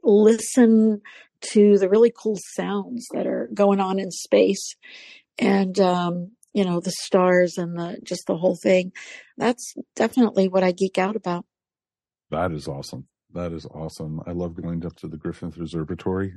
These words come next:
Speaker 2: When I lived out there, I was there almost, like, every other week.
Speaker 1: Oh, yeah.
Speaker 2: There's just
Speaker 1: Awesome.
Speaker 2: so much to see and so much to do
Speaker 1: Yeah.
Speaker 2: there. It's pretty cool.
Speaker 1: Oh, yeah.
Speaker 2: And the views
Speaker 1: Mm.
Speaker 2: alone, uh, not
Speaker 1: Oh,
Speaker 2: of just
Speaker 1: yeah.
Speaker 2: the Hollywood sign, but also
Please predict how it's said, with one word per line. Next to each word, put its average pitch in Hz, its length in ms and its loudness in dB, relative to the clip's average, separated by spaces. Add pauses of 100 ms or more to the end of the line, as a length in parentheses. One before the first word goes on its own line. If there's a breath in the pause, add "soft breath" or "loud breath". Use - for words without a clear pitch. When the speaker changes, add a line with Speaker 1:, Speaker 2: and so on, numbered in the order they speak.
(100)
Speaker 2:
When 87 160 -6
I 85 60 -2
lived 82 280 -4
out 78 180 -6
there, 78 460 -6
I 85 80 -4
was 80 180 -4
there 80 320 -4
almost, 73 280 -8
like, 69 140 -10 (380)
every 76 200 -6
other 71 160 -8
week. 69 340 -12 (560)
Speaker 1:
Oh, 202 140 4
yeah. 165 300 -2 (480)
Speaker 2:
There's - 140 -6
just - 140 -4
Speaker 1:
Awesome. - 240 0
Speaker 2:
so - 80 0
much - 260 -6
to 76 120 -16
see 80 360 -6
and 76 200 -8
so - 120 -8
much 78 260 -8
to 73 80 -12
do 69 160 -10
Speaker 1:
Yeah. 214 180 2
Speaker 2:
there. - 120 -8 (100)
It's - 120 -20 (160)
pretty 143 180 -4
cool. 139 220 0
Speaker 1:
Oh, 240 60 6
yeah. 240 300 4 (440)
Speaker 2:
And 95 140 2
the 85 40 2
views 78 520 -2
Speaker 1:
Mm. - 360 -6 (100)
Speaker 2:
alone, 80 520 -2
uh, 78 160 -12 (180)
not 85 140 0
Speaker 1:
Oh, 269 140 6
Speaker 2:
of 185 60 0
just - 120 0
Speaker 1:
yeah. - 80 -12
Speaker 2:
the 85 120 -2
Hollywood 82 440 -2
sign, 73 240 -6
but 76 140 -6
also 78 280 -6